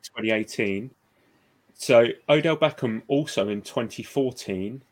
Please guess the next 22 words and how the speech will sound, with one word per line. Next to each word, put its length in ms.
was 140
the 120
last 340
Giants 460
rookie 540
to 140
break 300
a 60
thousand 440
yards. 420
He's 140
also 300
the 180
only 420
Giants 440
rookie 360
to 240
ever 220
break 400
a 60
thousand 480
yards. 440